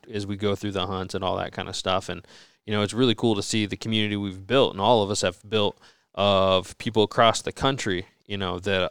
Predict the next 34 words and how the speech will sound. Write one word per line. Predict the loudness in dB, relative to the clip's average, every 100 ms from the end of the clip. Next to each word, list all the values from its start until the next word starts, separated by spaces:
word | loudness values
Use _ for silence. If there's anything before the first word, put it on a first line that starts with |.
| -4 2
also | 4 4 4 4
are | 2 2
of | 0
that | -2 -2
same | -2 -2
like | -4 -4
mind. | -4 -4 -4 -8
And, | -10 -12 _ _ _
you | 0
know, | 2
I | 2
think | 2 0
it's | -2 -2 -6 -10 _
even | -2 0 -2 -6 -12 _ _
more | -16 -12 -4 -2
important | 0 0 -2 -2
now | 0 0
than | 0 -2
it |
ever | -2 -2
has | 0 -2 -2
been | -8 -10
for | -6 -4 -6 _ _ _ _ _ _
there | -2 0
to | 0
be | -4 -4
kind | -2 0 0
of, | -4 -8 -8
um, | -6 -4 -8
camaraderie | -8 -4 -2 -2 -2 -4 -6
and, | -8 -10 -10
uh, | -10 -6
brotherhood | -2 -2 -2 -2 -2 -2 -4
and, | -12